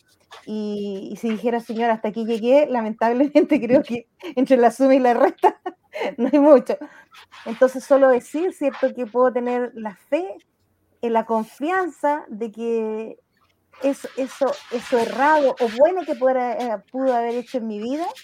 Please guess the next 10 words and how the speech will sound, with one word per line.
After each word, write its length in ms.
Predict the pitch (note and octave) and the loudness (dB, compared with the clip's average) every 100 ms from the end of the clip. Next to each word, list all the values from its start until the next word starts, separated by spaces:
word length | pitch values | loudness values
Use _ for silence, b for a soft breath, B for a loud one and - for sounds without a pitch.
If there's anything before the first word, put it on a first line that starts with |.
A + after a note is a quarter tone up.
| _ _ _ _ _ | _ _ _ _ _
eh, 240 | A#3+ A#3 | -6 -6
no 200 | A3+ A#3+ | -4 -6
tiene 200 | A3+ C4+ | -2 -2
ninguna 520 | C4 A#3+ A3+ C#4+ E4 D#4 A#3 - - _ | -2 -4 -2 -2 -2 -6 -10 -20 -20 _
trascendencia, 960 | B3 A3+ A#3+ A3+ G#3 D#4 G#4 - G4+ | -6 -2 -2 -2 0 -2 -2 -8 -10
sino 480 | F#4+ D4 C#4 D#4+ F#4+ _ _ _ - | -4 -2 0 -2 -4 _ _ _ -8
en 160 | B3 B3 | -4 -4
mi 100 | A#3+ | -4
confianza 680 | A3+ A3 B3+ C4+ C#4 B3 - | -8 -8 -4 -4 -4 -8 -4
plena 300 | B3+ D#4+ | -4 -2